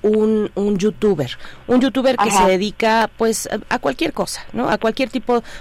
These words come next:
Speaker 1: de contenido, puede ser, estar o no relacionado con libros, pero tiene un arrastre importante de seguidores, de una base que está ahí constantemente, eh, revisando el contenido que este youtuber, eh, les, les propone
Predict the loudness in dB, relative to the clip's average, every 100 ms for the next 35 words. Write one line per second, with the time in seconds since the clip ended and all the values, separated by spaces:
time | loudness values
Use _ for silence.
0 | -4 0 0 0 0 2 2 4 2 2
1 | 2 2 0 0 -2 -2 -4 -2 0 2
2 | 2 2 0 0 0 0 0 0 0 2
3 | -2 0 0 0 0 0 0 0 0 -2
4 | -2 -4 -2 -4 -2 -2 -2 -4 -4 -4
5 | -2 0 0 2 0 -4 -16 -6 0 2
6 | 4 4 2 0 -4 -4 -2 -2 0 0
7 | -2 -2 -2 -2 -2 -2 -2 -2 -4 -4
8 | -14 -16 -2 2 2 2 0 0 2 2
9 | 2 4 2 0 -2 -2 0 0 0 0
10 | 0 0 0 0 -2 -2 -2 -2 -2 -2
11 | -2 0 -2 -4 -4 -2 -2 -4 -4 -4
12 | -2 -4 -4 -6 -4 -6 -2 0 2 0